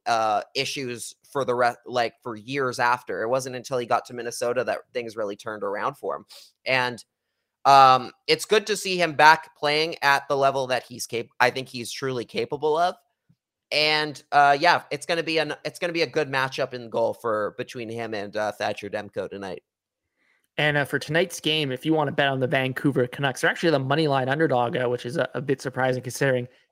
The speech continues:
Speaker 2: it's the home opener. And if you wanna do that, there's no better place to bet on the game than BetOnline.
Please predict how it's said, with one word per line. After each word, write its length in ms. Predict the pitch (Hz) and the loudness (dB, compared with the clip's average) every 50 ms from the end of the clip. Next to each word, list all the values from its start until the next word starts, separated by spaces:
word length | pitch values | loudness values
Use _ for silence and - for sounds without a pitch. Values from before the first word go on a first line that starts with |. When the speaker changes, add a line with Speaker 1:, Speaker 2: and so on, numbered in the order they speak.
| _ | _
Speaker 2:
it's 240 | - 139 127 - - | -4 -4 -4 -4 -4
the 100 | - 139 | -4 -4
home 240 | 127 127 131 131 131 | -2 -2 -2 -4 -4
opener. 280 | 131 135 - 147 139 | -4 -2 0 0 2
And 120 | 135 131 131 | 2 0 -2
if 100 | 131 - | -2 -2
you 80 | 139 | 0
wanna 300 | 139 170 208 233 220 190 | 2 2 4 2 4 4
do 60 | 196 180 | 4 6
that, 200 | 175 170 175 170 | 6 4 4 2
there's 220 | 160 147 131 123 | 0 0 0 0
no 260 | 135 139 151 170 180 | 0 2 4 4 4
better 280 | 160 143 160 151 156 147 | 4 2 2 2 2 0
place 320 | - - 147 147 131 - - _ _ _ _ | 0 -2 -4 -4 -4 -6 -12 _ _ _ _
to 60 | _ - | _ 0
bet 140 | 151 151 | 2 2
on 100 | 175 202 | 2 0
the 80 | 202 170 | -2 -2
game 320 | 147 147 143 139 135 135 - _ _ _ _ | -2 -2 -2 -4 -6 -8 -12 _ _ _ _
than 200 | - 135 127 120 - _ _ _ _ _ - | -4 -4 -4 -4 -8 _ _ _ _ _ 0
BetOnline. 920 | 147 147 147 - - _ - 143 139 135 143 - 143 127 131 123 120 120 | 2 2 2 0 -2 _ -4 -2 -2 -2 -2 -4 -6 -6 -6 -6 -6 -10